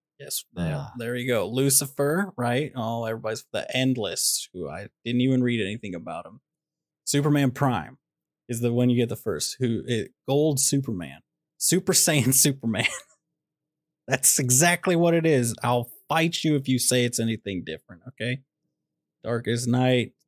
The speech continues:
Speaker 1: the Spectre, who's also part of the,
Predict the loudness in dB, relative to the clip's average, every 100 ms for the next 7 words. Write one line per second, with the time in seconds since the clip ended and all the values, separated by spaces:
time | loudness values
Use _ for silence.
0 | -12 -4 0 0 2 0 0 0 2 2
1 | 2 0 0 0 0 0 0 0 0 0
2 | 0 -2 -2